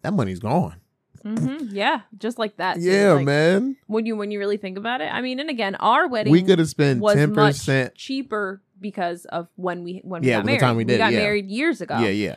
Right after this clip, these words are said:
Speaker 2: Whereas, like, wedding,
Speaker 1: Now.
Speaker 2: my sister who just got married almost two years ago,
Speaker 1: Mm-hmm.
Speaker 2: like, she spent way more money than we
Speaker 1: Yeah,
Speaker 2: did.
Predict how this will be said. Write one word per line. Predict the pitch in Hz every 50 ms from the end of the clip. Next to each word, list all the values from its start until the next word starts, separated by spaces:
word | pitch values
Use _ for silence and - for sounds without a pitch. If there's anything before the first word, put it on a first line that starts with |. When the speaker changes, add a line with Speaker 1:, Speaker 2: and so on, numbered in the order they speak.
| - -
Speaker 2:
Whereas, | 196 214 226 226 214
like, | 214 196 -
wedding, | 180 196 208 202 208 -
Speaker 1:
Now. | 117 233 233 107 -
Speaker 2:
my | 208 208 208
sister | - - 294 320 - - 262 240
who | 226 208
just | - 196 196 -
got | 202 175
married | 185 196 190 190 190 180 196 - - -
almost | 214 220 220 208 208 -
two | - 226 214
years | 202 196 254 370 392 311
ago, | 226 208 190 185
Speaker 1:
Mm-hmm. | - 113
Speaker 2:
like, | 196 139 147 151 -
she | - - 294 311
spent | 349 - - 311 277 -
way | - 214 254 294 320
more | 349 359 359
money | 339 349 370 427 453 370
than | 226 175
we | 156 -
Speaker 1:
Yeah, | 117 160 170
Speaker 2:
did. | 143 -